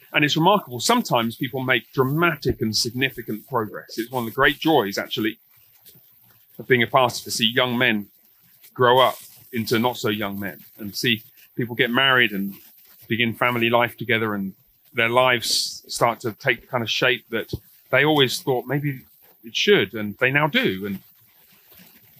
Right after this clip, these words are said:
but not always. Not always.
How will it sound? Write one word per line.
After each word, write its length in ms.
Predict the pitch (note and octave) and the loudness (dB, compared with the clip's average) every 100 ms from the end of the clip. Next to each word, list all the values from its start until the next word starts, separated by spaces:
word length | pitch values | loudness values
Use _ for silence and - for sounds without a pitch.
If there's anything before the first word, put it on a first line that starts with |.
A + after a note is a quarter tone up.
| _ _ _ | _ _ _
but 160 | F3 F3 | 2 4
not 280 | F3+ A3 A3 | 4 4 2
always. 640 | C4+ G#3 E2 - - - _ _ _ _ _ _ _ _ _ _ _ _ _ _ _ _ _ _ _ _ _ C3 | -2 0 -2 -6 -12 -12 _ _ _ _ _ _ _ _ _ _ _ _ _ _ _ _ _ _ _ _ _ -2
Not 220 | C#3+ C#3 | 0 2
always. 520 | E3 A#2 E2+ - | 0 0 -6 -18